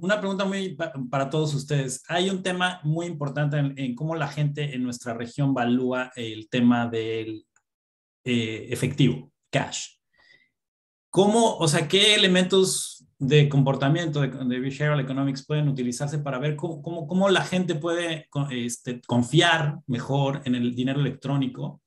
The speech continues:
Y, este, y la importancia de estar, ser parte de un ecosistema para, este, digamos, lograr que tengas un, o,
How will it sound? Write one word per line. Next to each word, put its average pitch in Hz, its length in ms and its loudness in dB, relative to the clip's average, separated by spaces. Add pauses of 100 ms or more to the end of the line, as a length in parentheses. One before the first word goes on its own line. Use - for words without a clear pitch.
(600)
Y, 139 260 0
este, 135 360 -4
y 143 140 -2
la 143 80 4
importancia 156 840 2
de 143 120 0
estar, 151 580 -4
ser 147 500 -8
parte 160 300 -2
de 143 80 0
un 147 120 4
ecosistema 139 840 -4 (360)
para, 123 500 0
este, 123 720 -6
digamos, 139 680 2 (640)
lograr 147 520 6
que 160 140 -2
tengas 151 560 -2
un, 139 260 0
o, 123 320 -10